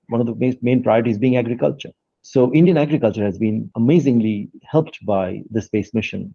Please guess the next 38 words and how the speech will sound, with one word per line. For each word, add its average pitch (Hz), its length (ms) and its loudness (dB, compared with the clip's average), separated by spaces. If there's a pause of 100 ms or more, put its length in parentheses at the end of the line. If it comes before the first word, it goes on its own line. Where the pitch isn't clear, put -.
in 139 140 4
India 98 360 2 (180)
by 107 160 0
looking 113 340 -2
at 101 200 -8 (100)
the 104 80 -2
terrain 123 340 4
of 95 100 2
the 90 60 2
land, 143 520 4 (440)
by 113 140 2
changing 120 640 4 (100)
communication 113 640 0
between 101 380 -4
various 101 240 2
parts 117 280 -2
of 101 120 -8
India, 104 360 0 (600)
looking 123 400 4
at 113 220 2
big 175 260 0
programs 120 540 4
on 110 440 0
natural 113 320 -2
disasters 104 920 0
and 104 320 -4
predicting 113 460 0
them, 104 380 0
how 104 80 -2
to 113 100 -2
manage 113 400 2
them 101 260 0
and 98 140 -6
things 98 240 -10
like 104 220 -2
that. - 320 -8
And 107 100 -4
so 123 380 0